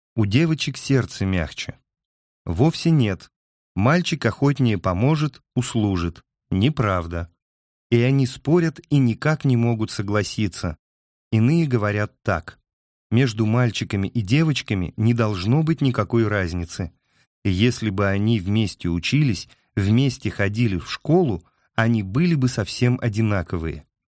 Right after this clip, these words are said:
И в конце концов, так и не ясно, кто прав. Нет,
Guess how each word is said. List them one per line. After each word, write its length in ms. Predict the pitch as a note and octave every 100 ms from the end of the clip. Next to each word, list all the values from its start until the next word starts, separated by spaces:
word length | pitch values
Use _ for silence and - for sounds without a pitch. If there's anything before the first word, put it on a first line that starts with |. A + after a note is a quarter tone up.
| _ _ _ _
И 80 | A#2+
в 80 | -
конце 380 | A2 G#2 - F3
концов, 640 | D3+ C3+ B2 A#2 E2+ - _ _
так 220 | C3 B2+
и 60 | C3
не 160 | B2
ясно, 500 | A2+ G2 E2 - D#2 - _ _
кто 280 | - - C3+
прав. 500 | B2+ F#2 E2+ D2 - _ _ _ _ _ _ -
Нет, 500 | F#2 G2+ A#2+ - -